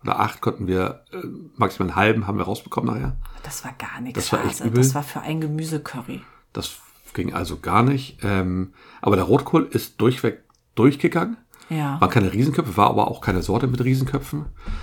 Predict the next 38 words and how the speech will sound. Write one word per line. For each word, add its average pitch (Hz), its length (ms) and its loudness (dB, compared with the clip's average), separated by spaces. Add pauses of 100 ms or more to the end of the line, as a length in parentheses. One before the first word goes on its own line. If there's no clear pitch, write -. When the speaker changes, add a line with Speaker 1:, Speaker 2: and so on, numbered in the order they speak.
(220)
Speaker 1:
Die 104 80 2
waren 107 140 6
aber 92 140 2
gut. - 320 0
Wir 104 120 2
haben, 98 680 2
lass 90 120 -6
mich 90 80 -8
überlegen, 101 840 0 (580)
äh, 87 840 0 (200)
knapp - 320 -4
zwei 95 320 0
Komma 98 220 -2
fünf - 280 -6
Kilo 98 540 2 (120)
eingekocht. 127 720 -2
Speaker 2:
Ja. 175 200 -6 (720)
Speaker 1:
Aus - 200 -2
drei 92 500 2 (600)
kleineren 87 380 -2
Köpfen. - 380 -4 (560)
Und 98 520 0
Speaker 2:
Voll - 180 -2
Speaker 1:
das, - 100 0
Speaker 2:
okay. - 220 -6
Speaker 1:
das 95 100 0
ist 101 80 -2
eingekocht, 131 720 0
ähm, 101 400 0
und 95 560 0
eingefroren 98 520 -2
und 90 80 -6
da 82 60 -8
freue 80 200 -10
ich 73 80 -12
mich 76 80 -12
schon 71 120 -12
drauf. - 240 -16